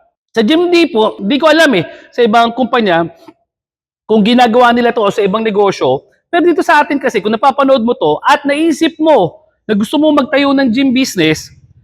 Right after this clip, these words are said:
pwede kaming mag-guide, mag-coach. Paulit-ulit ko sinasabi yan. Doon sa mga nanonood sa akin na matagal na nag-gym, <clears throat> nung nag-umpisa kayong mag-gym at hindi nyo pa alam kung ano yung gagawin nyo, may dalawa kayong choices. Una, punta ako sa gym,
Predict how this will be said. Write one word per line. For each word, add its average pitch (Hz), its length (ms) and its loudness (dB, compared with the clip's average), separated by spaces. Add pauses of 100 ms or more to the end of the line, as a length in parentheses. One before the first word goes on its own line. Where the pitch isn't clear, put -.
(480)
pwede 359 200 2
kaming 359 280 2
mag-guide, 262 480 2
mag-coach. 262 760 -2 (120)
Paulit-ulit 349 480 0
ko 370 80 -4
sinasabi 262 560 0
yan. 220 120 2 (300)
Doon 285 180 -2
sa 330 100 0
mga 285 360 0
nanonood 262 480 2
sa 247 280 2
akin 233 380 0 (300)
na 233 80 -2
matagal 240 400 0
na 240 120 2
nag-gym, 220 680 0 (480)
<clears throat> 226 480 -2
nung 339 160 2
nag-umpisa 330 480 0
kayong 330 200 0
mag-gym 233 520 0
at 254 240 -2
hindi 285 320 2
nyo 339 80 0
pa 254 240 0
alam 294 240 2
kung 254 160 -2
ano 254 120 0
yung 226 80 0
gagawin 220 440 0
nyo, 151 200 0 (360)
may 311 80 -2
dalawa 359 360 2
kayong 311 200 -2
choices. 226 480 -2 (320)
Una, 320 400 4
punta 311 320 0
ako 294 80 -6
sa 254 80 -4
gym, 247 320 0